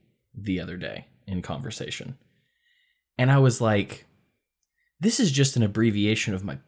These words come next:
podcast name. It doesn't even make a noise. It's literally, it's not even an acronym. It's an <laughs> abbreviation."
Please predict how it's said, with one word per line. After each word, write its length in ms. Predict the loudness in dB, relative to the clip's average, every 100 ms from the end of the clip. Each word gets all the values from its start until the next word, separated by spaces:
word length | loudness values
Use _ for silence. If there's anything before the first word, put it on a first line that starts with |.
| -16
podcast 500 | 0 0 2 -2 -4
name. 160 | -4
It 60 | 2
doesn't 220 | 2 4
even 200 | 4 6
make 200 | 4 2
a 40 |
noise. 520 | -2 0 0 -2 -6 -10
It's 260 | -12 -8
literally, 560 | -2 0 2 2 0 -2
it's 100 | -2
not 120 | 2 2
even 200 | 4 2
an 240 | 2 0
acronym. 480 | 0 -2 -4 -6 -10 -18 -20 -8
It's 180 | -6 0
an 60 | -2
<laughs> 60 |
abbreviation." 920 | 4 4 4 6 6 6 2 2 0